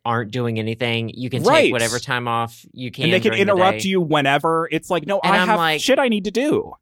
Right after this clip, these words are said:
Speaker 1: I have office hours. Like, these are, these are hours that I am in my chair working. I
Speaker 2: Mm-hmm.
Speaker 1: have to be doing stuff. I have to ha-, be answering emails. Like,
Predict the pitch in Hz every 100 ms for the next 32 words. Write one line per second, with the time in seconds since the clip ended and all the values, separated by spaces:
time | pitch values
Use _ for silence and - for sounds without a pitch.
0 | _ _ _ - 175 160 - 120 135 -
1 | 160 - 151 151 156 156 147 - - 131
2 | 123 98 143 156 165 147 - - 135 151
3 | 156 143 - 135 135 135 131 120 101 113
4 | 113 - _ _ _ 156 160 156 143 -
5 | 160 139 127 131 131 151 131 131 131 _
6 | _ - 113 113 139 139 - 131 127 131
7 | 131 127 - 127 123 117 123 123 - 139
8 | 123 127 135 127 127 127 123 127 123 117
9 | - 131 123 120 120 120 117 - - -
10 | - _ 135 131 123 110 -